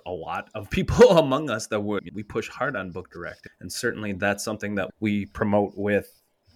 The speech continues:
managers and everything like that. But I think there's something to be said for the billions and billions of dollars that Airbnb <laughs> throws out there, and even HomeAway throws out there, Vrbo throws out there, Expedia throws out there to say, "Hey, this is,"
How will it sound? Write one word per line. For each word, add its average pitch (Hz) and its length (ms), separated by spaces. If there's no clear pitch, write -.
managers 123 460
and 110 80
everything 107 300
like 92 200
that. 117 380
But 107 380
I - 60
think 170 200
there's 104 200
something 120 280
to 101 80
be 98 120
said 123 360
for 104 180
the 95 320
billions 110 480
and 95 180
billions 104 400
of 95 120
dollars 98 460
that 104 100
Airbnb 110 500
<laughs> - 20
throws 170 300
out 147 220
there, 117 180
and 127 100
even 139 160
HomeAway 123 360
throws 110 260
out 104 140
there, 110 120
Vrbo 117 340
throws 101 240
out 95 160
there, 98 120
Expedia - 380
throws 101 240
out 98 200
there 104 160
to 131 80
say, 101 520
"Hey, 104 440
this 123 300
is," 131 520